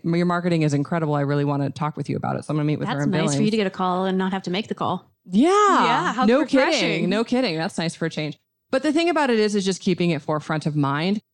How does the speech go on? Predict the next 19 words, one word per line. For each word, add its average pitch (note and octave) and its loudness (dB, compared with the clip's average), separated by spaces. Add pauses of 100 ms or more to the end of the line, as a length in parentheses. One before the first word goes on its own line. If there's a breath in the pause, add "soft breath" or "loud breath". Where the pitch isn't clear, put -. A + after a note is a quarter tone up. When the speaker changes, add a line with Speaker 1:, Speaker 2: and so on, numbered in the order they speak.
(140)
Speaker 1:
and G3+ 4
knowing G3+ 4
that, D#3 0
you F3+ 4
know, D#3+ 0 (300)
I F#3+ 2
don't F3 0
love E3+ 0
trying D#3+ -2
to D#3+ -4
put E3+ -2
together D#3 0
videos D#3+ 0
on E3 0
my D#3+ 0
own D#3 0
on D#3 0
the D#3 2
weekend. D3 -2